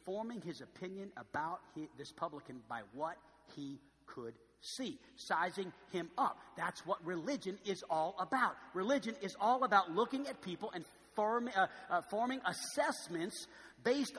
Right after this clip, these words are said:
only on what you can see, judging by externals. So if you and I were to do a little test this morning and determine who is more spiritual or he, who is more godly, which one of these people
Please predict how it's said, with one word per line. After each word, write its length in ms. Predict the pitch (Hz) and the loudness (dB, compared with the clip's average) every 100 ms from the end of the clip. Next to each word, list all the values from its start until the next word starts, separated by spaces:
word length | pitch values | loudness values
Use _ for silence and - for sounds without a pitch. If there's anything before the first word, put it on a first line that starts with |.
| 233 | 4
only 440 | 285 330 247 202 220 | 6 6 4 2 6
on 240 | 214 196 | 6 6
what 240 | 233 240 | 4 4
you 100 | 214 | 0
can 160 | 220 233 | -4 -4
see, 300 | - 311 240 - - - | -2 -2 -4 -6 -18 -2
judging 560 | 208 240 262 294 302 302 - - - - | 8 8 8 2 0 0 -6 -18 -14 10
by 500 | 214 233 247 254 262 - - - | 12 12 12 12 6 -4 -6 -2
externals. 880 | 220 - 285 294 302 254 170 - - - - - - _ _ _ | 0 4 8 10 10 6 2 -8 -14 -18 -20 -20 -20 _ _ _
So 140 | - 254 | 4 6
if 120 | 202 | 6
you 160 | 269 | 4
and 100 | 320 | 10
I 140 | 294 269 | 12 12
were 100 | 254 | 12
to 160 | 240 - - | 6 2 -2
do 120 | 277 | 0
a 20 | 294 | 2
little 220 | 254 233 | 2 2
test 260 | 269 294 - | 4 4 2
this 160 | 233 | -6
morning 280 | 202 220 254 | 0 0 0
and 80 | 226 | -2
determine 420 | 214 254 262 196 - - - | 4 4 6 0 -6 -16 0
who 180 | 285 285 | 2 4
is 180 | 339 | 2
more 180 | 254 254 | 2 0
spiritual 640 | 202 - 214 190 - 233 294 - - - - - - _ _ _ - | 0 0 2 4 2 0 0 -6 -18 -20 -20 -20 -20 _ _ _ 2
or 120 | 240 | 4
he, 120 | 220 | 6
who 220 | 254 233 | 4 4
is 200 | 285 330 | 4 4
more 240 | 269 269 214 | 2 4 6
godly, 520 | 185 165 156 175 277 262 - - - - - _ _ _ _ | 8 6 6 0 -2 -4 -16 -20 -20 -20 -20 _ _ _ _
which 220 | 269 - | 0 2
one 160 | 254 262 | 4 4
of 60 | |
these 180 | 262 240 | 2 0
people 420 | 247 247 247 247 | 0 6 6 6